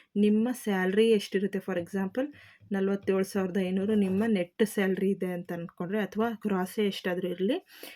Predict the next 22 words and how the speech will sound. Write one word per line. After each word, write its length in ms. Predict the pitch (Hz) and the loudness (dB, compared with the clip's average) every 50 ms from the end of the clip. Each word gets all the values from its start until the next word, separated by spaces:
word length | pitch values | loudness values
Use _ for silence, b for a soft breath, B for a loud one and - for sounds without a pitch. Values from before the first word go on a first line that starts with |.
| B B B | B B B
ಇದಕ್ಕೆ 420 | 220 214 202 214 208 - - 240 254 | -2 0 0 -2 -2 -2 -2 0 2
ನಿಮಗೆ 500 | 240 220 202 190 185 180 220 269 294 294 B B B B - | 2 2 2 0 0 0 0 -2 -2 -4 B B B B -2
ಒಂದು 420 | 190 196 202 214 226 240 277 269 | 2 4 4 4 4 4 4 4
ವರ್ಷದ 380 | 240 220 202 - - 214 208 196 | 4 2 2 0 0 -2 0 2
ಇನ್‌ಕ್ರಿಮೆಂಟ್ 800 | 220 220 208 202 202 202 202 - 226 220 214 208 202 196 202 202 | 2 4 4 6 4 4 4 4 4 4 6 4 4 2 2 4
ಏನ್ 180 | 196 202 202 196 | 4 4 4 2
ಅಮೌಂಟ್ 400 | 190 180 180 190 190 190 - 202 | 2 0 0 0 -2 0 0 0
ಇರುತ್ತಲ್ಲ, 380 | 185 185 - - 180 175 196 254 320 302 b b b b b b b _ - | -2 -2 -4 -4 -4 -2 -2 -2 -4 -6 b b b b b b b _ -4
ಈಗ 140 | 196 190 196 | -2 0 0
for 220 | 196 - - 190 | -2 0 0 -2
example 640 | 190 185 - - 208 190 190 - 220 233 - - 202 | -2 -2 -2 -2 -2 0 0 -2 -4 -4 -4 -2 0
ನಮ್ಮ 240 | 202 196 202 208 226 247 269 269 B B B B B - | 2 4 4 4 4 2 0 -4 B B B B B 0
ಒಂದು 220 | 202 202 208 208 | 4 4 6 6
ವರ್ಷದ 300 | 208 202 - - 220 196 | 4 2 2 2 2 4
ಇನ್‌ಕ್ರಿಮೆಂಟ್ 560 | 202 202 190 190 - 208 202 202 196 190 208 | 4 4 2 4 4 4 4 4 2 0 0
ಅಮೌಂಟ್ 320 | 196 190 190 196 196 202 254 | -2 0 0 0 0 0 0
ಏಟ್ 320 | 240 202 190 185 185 - | 0 2 2 2 2 0
ಫಿಫ್ಟಿ 280 | - 196 - - - 208 | -2 -6 -2 2 2 2
ರುಪೀಸ್ 440 | 202 196 190 - 202 196 190 - - | 2 2 0 0 -2 -2 0 0 -2
ಇದೆ 140 | 175 170 | -2 -2
ಅಂತ 240 | 185 185 180 190 - | -2 -4 -4 -6 -6
ಅಂದ್ಕೊಳ್ರೆ, 640 | 170 170 170 - - 156 156 156 196 240 311 381 | -8 -8 -8 -8 -8 -6 -4 -2 -2 -2 -2 -4